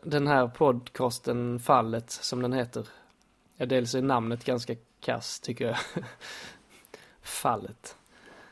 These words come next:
Ehm, men det störigaste i den podcasten är att, eh, han är nog inte van radio-,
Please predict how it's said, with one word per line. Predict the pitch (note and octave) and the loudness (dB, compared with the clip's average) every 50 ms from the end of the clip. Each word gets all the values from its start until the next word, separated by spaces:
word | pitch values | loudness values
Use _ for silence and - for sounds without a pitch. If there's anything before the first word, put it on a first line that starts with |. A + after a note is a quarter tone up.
| _ _ | _ _
Ehm, | - - C3 C3 C3 B2+ B2+ B2+ B2+ B2+ B2+ B2+ B2+ B2+ B2+ B2+ B2+ - - - - - - - _ _ _ _ _ _ _ _ _ - - _ _ - | -4 -2 0 0 2 2 2 2 2 2 2 2 2 0 -2 -2 -4 -8 -18 -20 -20 -20 -20 -20 _ _ _ _ _ _ _ _ _ -20 -20 _ _ 2
men | D#3+ D3 C#3+ C#3 | 4 4 6 6
det | C3+ C#3 | 6 4
störigaste | B2 - - D3 D3 D3+ C#3+ B2+ A#2+ A#2+ - - C#3+ | 4 6 8 10 10 10 10 8 6 4 2 2 4
i | C#3+ C#3 C3+ | 6 6 6
den | C3 C3 C3 B2+ C3 C3 B2+ B2 B2 B2 A#2+ A#2+ | 6 4 4 4 2 2 0 0 0 -2 -2 0
podcasten | - C3+ C3 - C#3 B2 A#2+ - B2+ C3+ | 0 0 2 2 0 0 0 -2 -2 0
är | C3+ B2 A#2 A#2+ | 2 2 2 2
att, | A#2+ A#2 - _ _ - - | 0 -2 -4 _ _ -4 -2
eh, | B2+ B2 A#2+ A#2+ A#2+ A#2+ A#2+ A#2 - - | 0 0 0 0 0 0 -2 -2 -2 0
han | B2+ C3 B2+ B2+ B2+ | 2 2 2 4 2
är | B2+ | 2
nog | C3 C3+ C#3 C3 B2 A#2+ | 4 4 4 4 4 4
inte | C3+ D3 D3+ D3+ - - - B2+ B2+ B2 C3+ | 2 2 2 2 -2 0 4 6 6 6 4
van | C#3+ C#3+ C3+ D#3 D3 C#3 C3 B2 B2 B2+ B2+ - - | 0 6 10 12 12 12 12 12 8 4 2 -2 -6
radio-, | D3+ C#3 C#3+ C#3+ C3+ A#2+ A#2 A#2+ A#2 A#2+ A#2+ A#2+ C#3+ | 2 10 12 12 12 12 10 6 4 4 4 2 -2